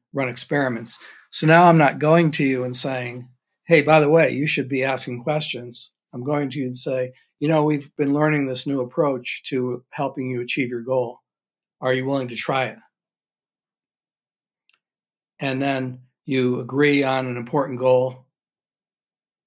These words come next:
and then you, uh, try to understand the current condition, and then you start to run experiments.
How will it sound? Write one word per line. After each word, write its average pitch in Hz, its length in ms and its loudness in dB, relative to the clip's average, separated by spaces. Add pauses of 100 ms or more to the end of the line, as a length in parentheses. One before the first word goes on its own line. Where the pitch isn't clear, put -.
(120)
and 131 180 -4
then 131 360 -2 (240)
you, 127 380 0
uh, 123 420 -2 (340)
try 139 200 2
to 135 60 2
understand 131 380 0
the 123 60 -6
current 131 280 -4
condition, 127 600 -2 (640)
and 135 240 -4
then 131 180 0
you 127 80 -2
start 127 300 2
to 135 100 -4
run 123 140 0
experiments. 120 840 0